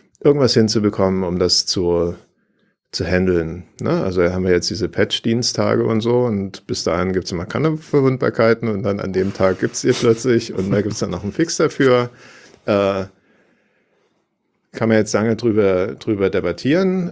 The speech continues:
Ähm, Fakt ist aber, dass für viele Firmen, die halt das Zeug im Einsatz haben,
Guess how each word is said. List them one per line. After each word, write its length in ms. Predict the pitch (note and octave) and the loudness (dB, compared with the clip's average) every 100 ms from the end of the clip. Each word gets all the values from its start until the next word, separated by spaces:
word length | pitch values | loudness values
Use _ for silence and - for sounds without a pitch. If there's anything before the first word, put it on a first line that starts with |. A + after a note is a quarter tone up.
| - | -2
Ähm, 500 | A#2 A2+ A2+ A2 G#2+ - _ - | 0 0 0 -4 -6 -14 _ -20
Fakt 340 | - A2 G#2+ C3 | -4 -2 0 -2
ist 160 | A2 | -2
aber, 420 | G2+ G2 G2 G2 | -2 0 2 0
dass 220 | G2 F#2 - | -2 -6 -8
für 180 | - | -10
viele 680 | - D3 C3 B2+ B2 A#2 A2 - - _ - | -8 -2 2 4 4 2 -2 -6 -20 _ -10
Firmen, 440 | - A#2+ E3 E3+ | -2 0 0 -2
die 100 | C3+ | 0
halt 160 | G#2 G#2 | 0 -2
das 160 | G#2+ | -4
Zeug 240 | - F#2+ F#2+ | -2 -2 -2
im 140 | D#2+ | -6
Einsatz 440 | F#2 B2 C3+ B2 A2+ | -4 -2 -2 -2 -2
haben, 460 | A2 G#2+ G#2 G#2 | -2 -2 -2 -4